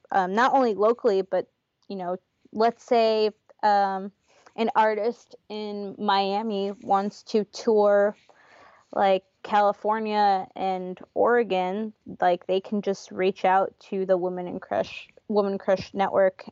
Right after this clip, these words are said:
and be like, "Hey, like, women, uh, chapter leaders in L A and San Francisco and Portland, can you help me, um, book a show, or do you have any showcases going on, or can, do you know someone that can help me book a show?"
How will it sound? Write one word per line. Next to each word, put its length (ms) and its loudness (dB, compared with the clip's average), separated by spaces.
and 300 -2
be 160 0
like, 280 2
"Hey, 480 0
like, 320 2
women, 280 -2
uh, 260 4
chapter 480 -2
leaders 460 2
in 400 -2
L 200 2
A 280 2
and 140 -2
San 200 -2
Francisco 600 0
and 180 -2
Portland, 540 0
can 240 -4
you 240 -2
help 300 -4
me, 380 -6
um, 440 -4
book 320 -2
a 40 0
show, 420 2
or 180 4
do 80 -4
you 80 2
have 160 -2
any 160 -4
showcases 580 -2
going 340 0
on, 300 2
or 160 -2
can, 160 0
do 120 2
you 100 4
know 240 4
someone 420 0
that 120 -2
can 120 -2
help 220 -2
me 140 -4
book 200 -6
a 40 -20
show?" 400 -2